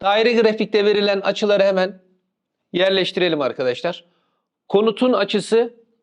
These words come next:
altmış derece. Sağlığın açısı seksen beş derece. Konut ve sağlık sigortası toplamı altmış derece ile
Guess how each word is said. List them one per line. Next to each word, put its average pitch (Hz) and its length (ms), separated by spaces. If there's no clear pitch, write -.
altmış 190 440
derece. 220 540
Sağlığın 208 640
açısı 208 460
seksen 196 480
beş 202 220
derece. 123 340
Konut 233 400
ve 240 100
sağlık 220 420
sigortası 208 680
toplamı 190 640
altmış 214 640
derece 202 460
ile 180 380